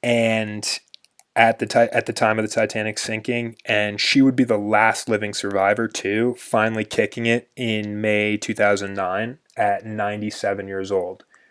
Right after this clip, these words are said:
So, what a life. I mean, she lived to see the first black president after going down with the ship. Like,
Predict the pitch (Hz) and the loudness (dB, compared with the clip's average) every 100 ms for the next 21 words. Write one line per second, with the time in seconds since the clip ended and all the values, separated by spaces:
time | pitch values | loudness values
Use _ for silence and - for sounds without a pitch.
0 | _ - - 117 107 98 95 95 - _ | _ -12 -6 -2 0 0 -2 -4 -12 _
1 | 104 95 120 117 98 98 90 - - - | -14 4 6 6 4 4 2 -6 -16 -18
2 | _ 104 107 107 104 101 - - 123 123 | _ -2 0 -2 -2 -4 -4 0 4 4
3 | 123 120 - - 113 107 107 - 113 110 | 4 0 -8 -2 0 0 -2 -2 -2 -4
4 | - 113 110 - 110 101 - 95 95 92 | -2 0 0 0 2 2 0 -4 -4 -8
5 | - _ _ _ _ _ _ _ 104 - | -18 _ _ _ _ _ _ _ -4 -2
6 | 107 104 101 98 95 95 92 - 98 - | -4 -2 -2 -2 -2 -4 -8 -6 -6 -8
7 | - _ _ _ _ _ _ - 92 90 | -18 _ _ _ _ _ _ -8 -6 -6